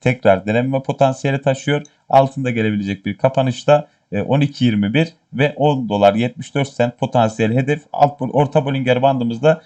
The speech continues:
on dolar seviyesine kadar dokuz dolar seksen sent seviyesine kadar yükseliş göstermiş. Alt,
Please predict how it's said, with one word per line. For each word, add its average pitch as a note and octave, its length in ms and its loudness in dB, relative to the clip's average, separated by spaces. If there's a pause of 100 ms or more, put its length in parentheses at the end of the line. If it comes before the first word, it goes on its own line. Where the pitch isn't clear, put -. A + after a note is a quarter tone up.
(120)
on D3 220 0
dolar G#2+ 200 4
seviyesine C3 540 -2
kadar G2 300 0
dokuz A#2+ 280 -6
dolar A2+ 360 4
seksen A#2+ 380 -4
sent G#2 220 -6
seviyesine A#2+ 460 -4
kadar C3 240 -2
yükseliş B2 440 -6
göstermiş. B2+ 600 -2 (340)
Alt, D3 220 2